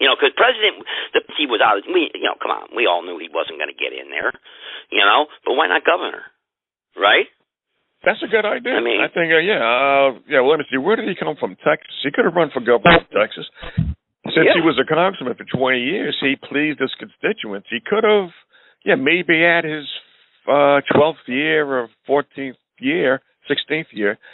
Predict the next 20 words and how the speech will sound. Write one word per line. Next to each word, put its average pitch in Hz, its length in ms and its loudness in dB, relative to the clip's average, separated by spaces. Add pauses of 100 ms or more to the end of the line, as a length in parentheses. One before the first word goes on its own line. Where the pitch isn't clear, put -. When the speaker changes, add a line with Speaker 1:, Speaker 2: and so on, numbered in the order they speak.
(240)
Speaker 2:
he 135 100 2
could 113 160 2
have 107 120 -2
gotten 127 360 2
out 113 180 2
and 104 120 -4
run 117 160 -2
for - 100 -12
governor. 82 360 -6 (520)
But, 165 340 4
yeah, 196 160 0
Speaker 1:
Yeah. 170 80 0
Speaker 2:
'cause 117 140 -6
he 156 80 -2
would 151 140 -2
have 123 80 -4
had 135 180 0
more 123 200 0
power 143 360 -2
then, 101 220 -4